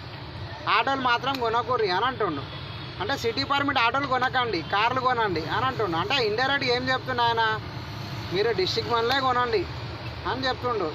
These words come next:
ఎందుకంటే, రేటు తక్కువ పడుతుంది కదా. ఇప్పుడు నువ్వు సిటీ పర్మిట్ బండి కొంటే మూడు లక్షల యాభై, నాలుగు లక్షలు పడుతుంది అన్న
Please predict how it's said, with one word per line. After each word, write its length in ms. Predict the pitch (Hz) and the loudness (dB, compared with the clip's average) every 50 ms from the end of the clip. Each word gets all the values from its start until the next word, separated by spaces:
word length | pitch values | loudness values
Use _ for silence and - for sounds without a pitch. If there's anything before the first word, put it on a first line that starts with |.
| - | -4
ఎందుకంటే, 460 | 185 208 247 269 - 269 269 269 285 | -4 -4 -2 -2 0 0 0 0 0
రేటు 220 | 247 254 269 285 285 | 0 2 0 0 0
తక్కువ 360 | - 262 240 - 277 277 277 | 0 -2 0 2 2 2 2
పడుతుంది 280 | 277 277 262 262 254 220 | 2 0 0 0 0 2
కదా. 420 | - - 180 202 233 233 208 - - - - - - - - - - 196 | 2 2 4 4 4 4 4 2 0 -4 -6 -6 -6 -6 -6 -4 -2 -2
ఇప్పుడు 220 | 214 214 247 254 | -2 0 0 -2
నువ్వు 160 | 254 254 220 | 0 -2 -2
సిటీ 180 | 226 240 277 277 | -2 -2 -2 -2
పర్మిట్ 380 | - 277 277 277 285 277 262 | 0 0 0 0 0 -2 0
బండి 260 | - 254 247 247 262 269 | 2 2 2 2 2 0
కొంటే 280 | 262 269 269 - 277 | 0 0 0 0 0
మూడు 240 | 262 240 247 247 247 | 0 0 0 0 2
లక్షల 320 | 254 254 247 - 247 247 | 0 0 0 0 2 2
యాభై, 260 | 247 240 240 240 247 262 | 4 4 4 4 2 0
నాలుగు 340 | 254 247 240 240 240 240 240 | 2 2 2 4 4 2 2
లక్షలు 260 | 226 233 254 254 247 | 0 0 0 0 2
పడుతుంది 420 | 247 247 240 233 247 240 226 240 | 2 2 2 2 0 0 2 2
అన్న 140 | 240 233 233 | 0 2 2